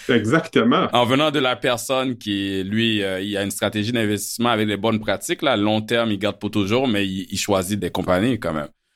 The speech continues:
Speaker 1: Exactement. Puis l'explication qu'il a donnée pour son choix, là, de, de, d'investir dans le S and P cinq cents, c'est intéressant. C'est qu'il dit que si il laissait à sa femme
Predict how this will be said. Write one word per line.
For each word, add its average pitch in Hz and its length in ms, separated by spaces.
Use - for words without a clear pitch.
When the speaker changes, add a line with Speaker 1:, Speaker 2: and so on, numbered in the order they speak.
Speaker 1:
Exactement. 123 580
Puis 120 240
l'explication 127 680
qu'il 151 160
a 120 40
donnée 117 540
pour 120 160
son 104 240
choix, 143 320
là, 123 140
de, 110 160
de, 101 140
d'investir 104 580
dans 113 120
le 104 100
S 101 120
and 110 100
P 127 140
cinq 101 240
cents, 175 240
c'est 135 160
intéressant. 110 480
C'est 120 160
qu'il 113 160
dit 135 160
que 131 120
si - 400
il 120 160
laissait 120 300
à 151 80
sa 127 140
femme 156 340